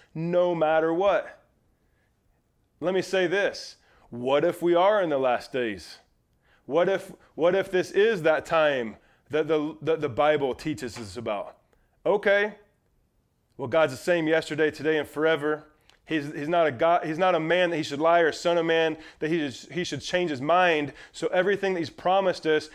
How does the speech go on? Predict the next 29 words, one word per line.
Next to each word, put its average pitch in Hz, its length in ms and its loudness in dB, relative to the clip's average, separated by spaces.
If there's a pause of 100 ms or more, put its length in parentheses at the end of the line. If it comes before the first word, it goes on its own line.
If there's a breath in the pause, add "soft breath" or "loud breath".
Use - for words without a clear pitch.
(120 loud breath)
is 143 140 -4
still 185 460 0
our 151 180 2
promises. 160 760 -2 (180 loud breath)
He 165 120 -2
doesn't 175 320 0
close 180 440 0
that 151 280 2
book 160 460 2 (260 soft breath)
just 151 220 -8
because 160 260 -2
an 160 120 -4
epic 170 340 0
season 160 360 -4
has 120 140 -6
changed. 156 460 -2
He 151 100 -4
still 170 540 2 (200 loud breath)
promises 160 640 0
to 143 280 -2 (280 loud breath)
carry 165 500 -2
us. 107 100 -8
He 131 80 -8
still 160 240 0
promises 151 680 0 (260 loud breath)
to 156 120 -8
provide 143 520 0
for 120 280 -6
us. - 180 -16